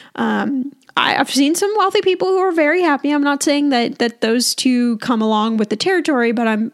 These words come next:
but I'm saying that something happens when people get really wealthy. It just, it's like a switch in the brain happens to a lot of people. And it's really interesting to, to watch. It's really interesting to watch in the, I think, in the political climate we're in, in the world we're in right now.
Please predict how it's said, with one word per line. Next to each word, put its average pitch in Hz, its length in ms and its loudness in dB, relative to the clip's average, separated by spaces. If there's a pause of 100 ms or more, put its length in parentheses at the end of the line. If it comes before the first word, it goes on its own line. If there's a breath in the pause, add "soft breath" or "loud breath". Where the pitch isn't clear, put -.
but 254 100 -4
I'm 285 140 0
saying 349 320 0
that - 240 -2 (440 loud breath)
something 440 380 -2
happens 370 500 0
when 240 140 0
people 269 260 -4
get 247 240 -2
really 233 260 2
wealthy. - 520 -2
It - 140 -4
just, - 420 -6
it's - 260 -6
like 269 200 -2
a 339 160 0
switch - 560 -4
in 311 100 -2
the 262 80 -2
brain 240 480 -2
happens 202 580 -4
to 240 120 -4
a - 20 0
lot 214 260 0
of 359 80 -2
people. 311 420 -2
And 220 320 0 (520 loud breath)
it's - 260 0
really 392 480 2
interesting 269 720 -2
to, - 220 -6
to - 180 -4
watch. 277 380 -2
It's - 120 -6
really 277 220 0
interesting 285 420 0
to 277 80 0
watch 247 440 -2
in 233 120 -2
the, - 140 -6
I 208 40 -4
think, 208 200 -4
in 185 100 -4
the 175 80 -6
political 302 540 -2
climate 330 480 0
we're 277 120 0
in, 320 200 0
in 285 120 0
the 208 80 -2
world 226 360 -2
we're 311 120 0
in 311 220 0
right 320 200 -2
now. 320 400 0